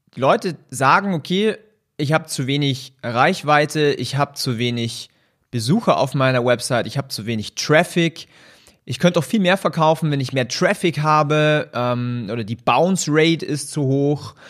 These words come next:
Viel zu viele Leute springen wieder ab, bevor sie was kaufen.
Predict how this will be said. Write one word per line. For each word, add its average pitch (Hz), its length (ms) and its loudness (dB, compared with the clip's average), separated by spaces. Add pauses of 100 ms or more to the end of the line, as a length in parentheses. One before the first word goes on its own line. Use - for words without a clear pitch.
(300)
Viel 165 120 0
zu 143 140 -4
viele 127 340 0
Leute 131 380 4
springen 139 420 -2
wieder 120 180 0
ab, - 160 0
bevor 131 300 -2
sie 120 100 -6
was 117 260 -4
kaufen. 156 640 0